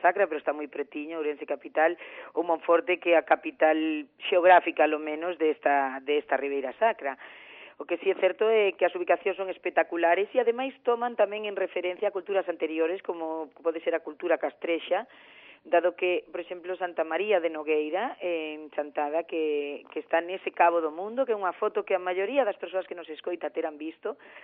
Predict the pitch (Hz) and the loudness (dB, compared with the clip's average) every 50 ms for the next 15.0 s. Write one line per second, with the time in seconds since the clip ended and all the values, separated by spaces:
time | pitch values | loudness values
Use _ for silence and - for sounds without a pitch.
0 | - - - _ - 202 202 185 160 165 160 - 190 190 175 175 202 240 - _ | -20 -20 -18 _ -6 -2 -2 2 2 2 2 2 0 0 0 -2 -4 -6 -6 _
1 | _ _ - - - - - - _ _ 185 202 196 - 220 208 208 196 180 - | _ _ -20 -20 -20 -20 -20 -20 _ _ -4 -4 0 0 -2 -2 -2 -8 -10 -2
2 | - 196 196 196 190 196 185 190 180 175 170 - 185 185 185 185 175 175 175 170 | 2 6 6 8 8 6 4 4 0 -4 2 4 4 4 4 2 0 -2 -8 -10
3 | 175 165 147 160 170 170 180 180 170 165 175 175 170 170 180 196 226 254 - - | -10 -8 -4 -4 -2 -2 -2 -2 -4 -4 -8 -10 -12 -10 -8 -8 -8 -8 -8 -8
4 | 220 214 202 - 226 202 196 208 196 202 202 - - 196 190 185 208 208 - - | -10 -10 -6 -6 -4 -2 0 0 0 0 -2 -6 -6 -10 -10 -8 -10 -12 -2 0
5 | 208 214 233 - - - - - - - - - - _ - - 190 185 180 170 | 0 0 0 -2 -6 -18 -20 -20 -20 -20 -20 -20 -20 _ 0 2 2 4 4 4
6 | 170 165 165 160 143 151 180 170 165 - - - 170 175 165 - - 202 202 196 | 4 2 0 -2 -4 -6 -6 -6 -6 -6 -14 -10 -8 -8 -8 -6 -8 -8 -6 -4
7 | 180 180 180 170 156 143 165 175 170 190 185 180 156 - - 180 185 - 180 156 | -4 -2 -2 -4 -2 0 2 0 2 2 0 -2 -2 2 2 2 2 2 0 -2
8 | 160 160 - 196 185 175 202 202 196 - 170 165 175 175 170 - 170 170 170 170 | 0 2 4 4 4 4 2 0 -2 -2 -4 -2 -2 -4 -4 -4 -6 -6 -6 -10
9 | 165 - - - 190 208 240 269 - - - 190 185 175 170 165 156 - 175 170 | -10 -10 -10 -8 -4 -2 -4 -4 -4 -2 0 0 2 2 0 -2 -2 -4 -10 -6
10 | 165 180 165 170 165 170 190 190 180 170 175 170 165 160 156 170 170 165 165 180 | -4 -6 -4 -2 -4 -2 2 2 2 2 2 -2 -2 0 0 2 2 2 0 -2
11 | 208 262 277 - - - - - - - - - _ _ - 185 - - 180 175 | -4 -4 -6 -10 -20 -20 -20 -20 -20 -20 -20 -20 _ _ -6 -4 -4 -2 -2 -2
12 | 175 - - 214 208 202 190 196 202 202 202 190 185 175 170 131 127 - - 190 | -4 -4 0 4 4 6 6 6 4 4 4 4 2 2 0 0 -2 -2 -4 -6
13 | - 214 214 226 208 202 - - 202 - 196 175 170 170 - 226 208 196 190 - | -8 -6 -6 -4 -6 -4 -4 -6 -6 -6 -2 -4 -4 -4 -2 -2 -2 -2 -2 -2
14 | - 240 269 262 214 190 175 180 175 - 185 160 - - 180 175 175 170 - | -2 -2 -2 0 -4 -4 -4 -4 -6 -6 -8 -8 -4 -2 0 0 0 -2 -4